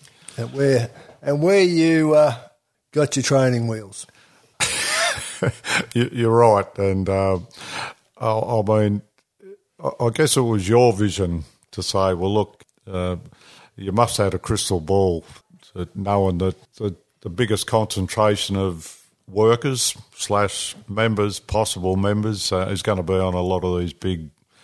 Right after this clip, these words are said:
Speaker 2: civil infrastructure projects." So,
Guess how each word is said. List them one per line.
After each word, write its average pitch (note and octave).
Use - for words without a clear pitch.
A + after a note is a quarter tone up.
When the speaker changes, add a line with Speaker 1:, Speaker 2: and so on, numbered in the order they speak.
Speaker 2:
civil F2+
infrastructure F#2
projects." F2+
So, G#2